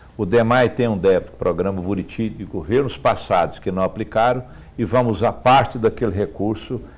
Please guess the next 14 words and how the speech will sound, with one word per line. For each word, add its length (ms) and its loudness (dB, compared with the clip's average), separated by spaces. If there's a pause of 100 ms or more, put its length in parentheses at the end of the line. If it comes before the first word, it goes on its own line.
(160)
nessa 340 0
recuperação 960 0 (280)
ambiental 800 0 (120)
em 120 -2
Parque 400 0
Linear 380 0
e 40 -2
córregos 420 2
internos, 340 0
e 20 -4
que 120 -4
realmente 500 2
precisa 520 -2
mesmo. 260 -6